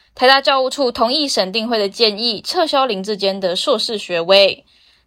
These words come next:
台大强调，学术伦理与诚信是学术研究的基本要求，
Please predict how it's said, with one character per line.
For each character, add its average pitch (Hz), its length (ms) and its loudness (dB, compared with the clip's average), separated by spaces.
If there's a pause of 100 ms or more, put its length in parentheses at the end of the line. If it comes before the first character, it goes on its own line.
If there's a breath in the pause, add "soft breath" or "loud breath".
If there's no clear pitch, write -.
台 262 140 2
大 330 120 6
强 254 220 -2
调， 269 340 4
学 269 200 0
术 403 160 0
伦 233 180 2
理 233 160 -4
与 196 140 -6
诚 196 240 -6
信 254 200 -4
是 254 220 -6
学 208 180 -6
术 226 160 -6
研 185 200 -4
究 214 120 -4
的 180 140 -2
基 285 220 -8
本 202 160 0
要 208 180 4
求， 208 460 0